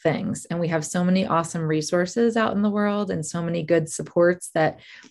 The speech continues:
you want to take advantage of that support system and trust your, trust your gut. Know that you are capable of amazing things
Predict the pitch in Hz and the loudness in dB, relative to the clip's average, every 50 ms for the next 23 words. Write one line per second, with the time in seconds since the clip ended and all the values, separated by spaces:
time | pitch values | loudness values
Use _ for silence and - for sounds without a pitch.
0 | _ - 185 185 180 175 170 156 - - 196 190 202 190 175 175 170 165 165 170 | _ -4 -2 0 2 2 0 -2 -2 -4 -2 0 0 0 0 0 -2 0 0 0
1 | 180 185 175 185 170 160 165 160 160 - - - - - - 180 170 175 - - | 0 0 2 0 0 2 2 0 0 0 -4 -8 -8 -2 0 0 0 0 -2 -2
2 | 208 196 - - 220 220 226 220 220 - - - 165 165 156 - - 175 170 165 | -4 -4 -4 -4 -2 0 2 2 2 0 -2 -4 -4 -4 -6 -4 -2 -2 0 0
3 | 165 - - - 170 165 160 156 151 - _ _ _ _ _ _ _ _ _ - | -2 -4 -2 0 2 2 2 2 0 -4 _ _ _ _ _ _ _ _ _ -2
4 | - 220 220 220 - - 175 160 151 180 165 160 - - - - _ - 175 175 | 2 2 2 2 2 0 0 0 2 2 2 2 2 0 -4 -8 _ -4 -2 0
5 | 175 175 175 180 180 185 185 185 185 185 185 165 165 160 - - 160 156 165 175 | 0 2 2 4 4 4 4 4 2 0 0 0 -2 -2 -2 -4 -8 -8 -4 -2
6 | 175 160 - 160 160 160 - - 170 160 160 165 151 160 156 156 - 151 151 160 | -2 0 2 0 0 -2 -2 -4 -4 -4 -2 -2 0 2 2 2 2 2 0 0
7 | 156 160 156 156 156 151 156 156 160 156 156 160 156 151 156 165 185 208 220 220 | 0 0 0 0 0 0 -2 -2 -4 -4 -4 -2 -2 -2 0 0 0 0 0 -2